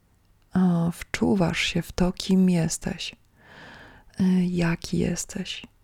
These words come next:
jaki chcesz być. Zaczynasz używać różnych swoich cech. Weźmy taki przykład. Mm, dostajesz informację od kogoś, że jesteś bardzo introwertyczny.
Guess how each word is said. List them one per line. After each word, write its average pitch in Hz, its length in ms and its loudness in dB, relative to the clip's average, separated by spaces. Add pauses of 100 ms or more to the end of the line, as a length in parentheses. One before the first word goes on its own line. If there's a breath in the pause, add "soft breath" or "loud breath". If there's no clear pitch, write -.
jaki 170 280 -2
chcesz - 480 -2
być. - 420 -6 (400 loud breath)
Zaczynasz - 600 2
używać 185 840 2
różnych 175 440 -2
swoich - 340 -2
cech. - 500 -4 (1300 loud breath)
Weźmy 220 260 4
taki - 280 -2
przykład. - 680 -4 (460 soft breath)
Mm, 170 580 2 (380)
dostajesz 247 500 0
informację 170 960 2
od - 140 -2
kogoś, 170 640 0
że 196 180 2
jesteś 220 300 0
bardzo 208 340 2
introwertyczny. 185 880 2